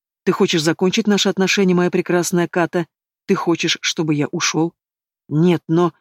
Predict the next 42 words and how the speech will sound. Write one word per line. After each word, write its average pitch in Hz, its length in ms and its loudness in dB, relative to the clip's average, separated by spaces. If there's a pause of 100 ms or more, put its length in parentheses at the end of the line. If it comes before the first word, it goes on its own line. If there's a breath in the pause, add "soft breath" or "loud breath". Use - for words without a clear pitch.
(440)
попыталась 165 500 0
возразить 165 480 0
я. 139 200 -2 (440)
"Тогда 160 260 2
делай 160 280 2
то, 226 120 -2
что - 160 -2
я 147 140 -4
тебе 160 200 -2
говорю, 139 360 -4 (300)
и 185 80 0
поменьше 185 420 2
разговоров. 131 640 -4 (320)
Я 208 160 2
устал 139 420 -2 (220)
и 185 80 -2
пришел 180 320 2
не 165 120 4
за 160 140 0
тем, 254 160 0
чтобы 147 260 -2
выяснять 139 400 -2
отношения. 147 580 -2 (360)
Иди 160 240 0
ко 151 160 -4
мне, 131 220 -4 (160)
я 160 180 2
тебя 147 240 -4
хочу". - 360 -8 (840)
Тонарил 190 400 2
притянул 208 420 2
меня 156 260 4
к - 40 -8
себе, 160 300 0
и 175 160 -2
на 170 140 2
время 208 260 2
все - 180 -4
мысли 202 340 0
вылетели 175 460 0
из 170 220 -4
головы. 156 420 -2